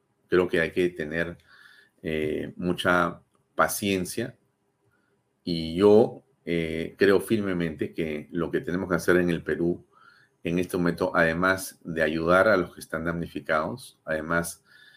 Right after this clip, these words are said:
eh, de tener actos de solidaridad permanentes, creo que lo que hay que hacer es rezar, orar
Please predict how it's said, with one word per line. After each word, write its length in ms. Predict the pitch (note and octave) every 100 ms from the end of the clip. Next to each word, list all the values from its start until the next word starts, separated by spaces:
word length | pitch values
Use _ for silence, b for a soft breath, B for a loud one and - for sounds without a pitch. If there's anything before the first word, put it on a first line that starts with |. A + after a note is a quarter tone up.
| b _ -
eh, 500 | D#2+ D#2 D2+ D#2 D#2 - _ _
de 420 | D#2+ E2 D#2+ D2+ C#2+
tener 480 | E2+ E2 F2 F2+ -
actos 300 | F2 - F2
de 100 | E2+
solidaridad 680 | F2+ D#2+ D#2 D2+ D#2 D#2+ -
permanentes, 920 | E2 D2+ D2+ E2 D#2 F#2+ C3+ - _ _ _ _ _ _ _ _ _ _ _ _
creo 220 | - F#2 F#2
que 60 |
lo 120 | E2+
que 80 | D#2+
hay 40 | E2+
que 80 |
hacer 260 | D#2+ F#2 -
es 400 | - F2 - - _ _ _
rezar, 560 | - D#2 D2 A2+ E2 -
orar 440 | D#2+ F2+ E2 -